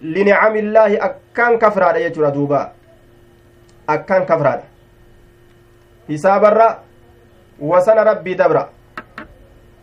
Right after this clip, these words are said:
Duuba walumaa galattuu kuffaaru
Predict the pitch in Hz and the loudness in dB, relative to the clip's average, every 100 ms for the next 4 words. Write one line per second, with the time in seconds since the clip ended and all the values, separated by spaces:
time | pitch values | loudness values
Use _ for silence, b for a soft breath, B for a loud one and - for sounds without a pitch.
0 | _ _ - 151 151 226 226 214 202 202 | _ _ -20 -14 -4 2 2 2 2 2
1 | 220 220 226 240 240 - _ - 190 - | 4 2 0 -6 -6 -10 _ -14 -14 -2
2 | 233 202 165 | 0 2 0